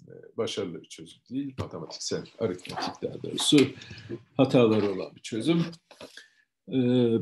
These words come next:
bu durumda tabii emek değer teorisini bir kenara bırakmak birçok Marksistin işine geliyor. E, çünkü onlara göre hani Marx'ın diğer yaklaşımları,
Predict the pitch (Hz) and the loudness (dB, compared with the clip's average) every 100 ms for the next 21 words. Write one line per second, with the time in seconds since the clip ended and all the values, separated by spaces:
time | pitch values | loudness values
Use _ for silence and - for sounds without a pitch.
0 | 120 170 147 120 117 180 180 139 160 175 | 6 8 10 8 8 6 8 10 10 10
1 | 139 139 139 - 143 147 139 - - 135 | 10 8 6 6 8 10 8 4 8 8
2 | 120 113 107 120 165 143 - _ _ _ | 8 6 4 6 6 6 2 _ _ _
3 | 123 127 - - _ 143 - 131 123 139 | -12 -12 -14 -20 _ -2 2 4 6 6
4 | 107 98 92 - 151 - 117 110 90 113 | 4 2 0 -2 -2 -4 -4 -2 -2 -2
5 | 113 - - - - 151 135 - 127 135 | -2 -2 -6 -6 -2 -2 -2 -8 -4 0
6 | 113 90 - 104 143 156 - - - - | 0 -2 -6 -2 2 2 0 -18 -20 -20
7 | _ _ - - - _ _ - 117 113 | _ _ -2 -2 -8 _ _ -6 2 4
8 | 110 107 107 104 101 - 147 123 110 120 | 4 4 4 2 0 0 0 2 2 2
9 | 117 110 92 80 135 139 - _ _ - | 4 2 2 2 2 2 0 _ _ -10
10 | - - 117 104 - 101 85 113 107 92 | -8 -4 -4 -4 -6 -8 -2 4 4 2
11 | - 98 92 - - - - 80 92 147 | -4 -6 -6 -8 -12 -12 -12 -8 2 2